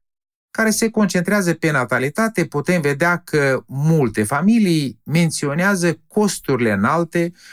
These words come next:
pentru creșterea și educarea copiilor. De cealaltă parte, însă, vedem că bunăstarea materială de care se bucură familiile din țări mult mai bogate ca țara noastră, în realitate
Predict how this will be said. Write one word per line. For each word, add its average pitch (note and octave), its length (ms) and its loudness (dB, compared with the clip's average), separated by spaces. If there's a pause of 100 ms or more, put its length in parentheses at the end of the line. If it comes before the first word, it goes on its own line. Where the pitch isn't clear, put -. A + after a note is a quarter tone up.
(140)
pentru A#2 360 -2
creșterea D#3 520 -2
și C#3+ 420 -6
educarea A2+ 680 -2
copiilor. G2+ 720 -4 (380)
De B2 180 -4
cealaltă G2+ 500 -2
parte, D3+ 600 0 (340)
însă, E3 260 0
vedem F#3+ 320 2
că F#3 380 2
bunăstarea D#3 680 0
materială B2+ 720 0 (160)
de C3+ 180 -6
care A3 220 0
se - 180 -2
bucură E3+ 640 0
familiile A#2+ 760 -2
din G#2 260 0
țări B2+ 300 -2
mult D#3 400 0
mai F#2+ 180 -2
bogate G#2 500 -4
ca A2 140 -4
țara G#2 300 -2
noastră, D3 480 -2 (260)
în E3+ 240 4
realitate B2 1040 0